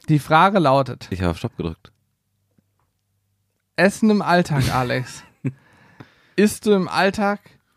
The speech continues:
Speaker 1: ist, was, was ist Essen für dich im Alltag? Einfach nur Nahrungsaufnahme, weil du was essen musst? Oder suchst du auch im Alltag immer nach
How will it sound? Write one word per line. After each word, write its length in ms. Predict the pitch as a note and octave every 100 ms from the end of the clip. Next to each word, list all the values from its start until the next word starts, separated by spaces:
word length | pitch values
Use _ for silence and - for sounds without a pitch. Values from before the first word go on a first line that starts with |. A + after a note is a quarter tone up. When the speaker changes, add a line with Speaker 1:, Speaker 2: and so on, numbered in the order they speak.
| _ _ -
Speaker 1:
ist, 220 | F3+ -
was, 380 | F3 E3+ G#3 - -
was 220 | G#3 A3+
ist 140 | A3
Essen 360 | - G#3 - A#3
für 140 | A3
dich 180 | F#3+ F3+
im 100 | F#3
Alltag? 400 | F#2 D#3+ C#3+ C3+
Einfach 420 | - F3 G#3 G#3+ G3+
nur 100 | E3
Nahrungsaufnahme, 1000 | D3 E3+ A3 G#3 G#3 F#3+ F3+ F3+ G3 F3
weil 160 | D3+
du 100 | D3+
was 160 | C#3+ -
essen 320 | F#3+ - C4
musst? 340 | D4 D#4+ - _ _ _ _ _ _ _ _ _
Oder 460 | G3 A3 A3+ A3 -
suchst 420 | D#3 F3+ G3+ -
du 80 | G3+
auch 220 | D#3+ E3+
im 100 | E3
Alltag 460 | - D#3+ F#3 F#3 -
immer 300 | F3 F3 E3
nach 320 | D#3+ D3+